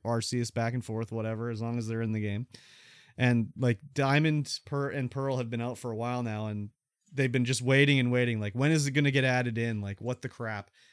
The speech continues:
And finally they got it added in so people can start moving their Pokemon around. Same thing with Arceus. Arceus, and, I mean, Arceus has not been out as long as Diamond and Pearl. Wait,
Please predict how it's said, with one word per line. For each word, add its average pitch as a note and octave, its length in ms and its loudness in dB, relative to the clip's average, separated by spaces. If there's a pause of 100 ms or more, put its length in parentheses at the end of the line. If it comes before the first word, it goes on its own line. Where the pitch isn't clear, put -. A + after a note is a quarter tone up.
(240)
And A2+ 120 -8
finally A2+ 300 0
they G#2 140 2
got G2+ 180 0
it G#2 100 0
added G2 300 0
in G2 140 -2
so A2 160 -2
people G#2 300 -2
can G2 100 0
start G2+ 340 -2 (220)
moving B2+ 300 4
their G#2 100 2
Pokemon G#2 480 0
around. G#2 340 0 (280)
Same F3+ 180 4
thing E3+ 60 8
with C3+ 80 6
Arceus. B2+ 460 2
Arceus, B2 440 -2
and, C#3 300 -4 (100)
I D3+ 60 -4
mean, C#3 180 6
Arceus E3 460 4
has C3+ 120 2
not C3 240 4
been A#2+ 120 2
out A#2+ 120 4
as A2+ 80 2
long A#2 220 2
as G#2 120 0 (540)
Diamond A#2+ 360 4
and G#2 100 2
Pearl. B2 360 -4
Wait, C#3 280 2